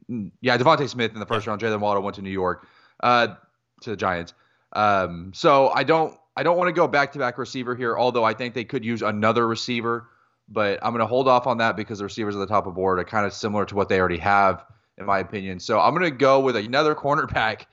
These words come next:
Speaker 1: and I'm gonna go with, uh, Eric Stokes out of Georgia. They need all the help they can get on their defense. Literally every position on defense is a need right now for them, except for, you know,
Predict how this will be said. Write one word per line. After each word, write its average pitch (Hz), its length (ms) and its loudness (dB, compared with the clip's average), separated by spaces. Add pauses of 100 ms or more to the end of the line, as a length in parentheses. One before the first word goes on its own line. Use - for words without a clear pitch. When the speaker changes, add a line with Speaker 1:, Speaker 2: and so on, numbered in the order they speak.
(280)
Speaker 1:
and 107 100 -4
I'm 117 80 0
gonna 123 180 -4
go 117 300 0
with, 110 340 -4
uh, 104 220 0
Eric 120 220 2
Stokes 120 420 0
out 110 160 0
of 104 140 -6
Georgia. 113 400 0
They 104 160 0
need 110 160 -2
all 104 180 2
the 110 100 4
help 107 220 0
they 107 80 0
can 98 160 -6
get 104 300 0
on 101 160 -2
their 95 120 -4
defense. 101 600 -2
Literally 127 440 6
every 107 200 0
position 95 340 -4
on 87 140 -2
defense 87 360 -6
is 90 120 -6
a 90 60 -6
need 85 200 -6
right 82 160 -2
now 82 160 -2
for 82 140 -10
them, 85 180 -2
except 85 340 -2
for, 90 280 0 (280)
you 92 140 -4
know, 85 60 -6